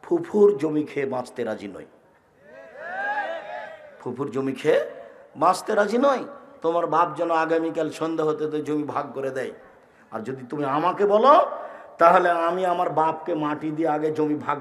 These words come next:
করেছি, তারপরে খেয়েছি। যদি চাও, আমি টুকটাক জমি চিনি, আমার ছোট ভাই চিনে না, আজও চিনে না।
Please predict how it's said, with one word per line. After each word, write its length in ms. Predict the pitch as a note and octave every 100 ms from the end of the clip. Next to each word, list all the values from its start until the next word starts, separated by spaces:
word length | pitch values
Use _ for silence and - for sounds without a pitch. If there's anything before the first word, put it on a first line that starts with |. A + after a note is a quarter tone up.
| -
করেছি, 280 | D3+ D3 D#3
তারপরে 420 | C#3+ C3+ C3+ B2
খেয়েছি। 380 | - A2+ G#2+ - _ - -
যদি 220 | C#3 D#3
চাও, 220 | F#3 E3+ D3+
আমি 180 | F#3
টুকটাক 480 | F#3 E3+ E3+ F#3 D#3+
জমি 220 | D#3+ E3
চিনি, 260 | D#3 F3 F3
আমার 220 | D#3+ D#3+
ছোট 220 | D#3 D#3
ভাই 180 | D#3+ E3 -
চিনে 280 | F3+ E3+ C#3
না, 100 | C3+
আজও 300 | D#3+ G#3 G3+
চিনে 240 | D3+ B2
না। 140 | F#2+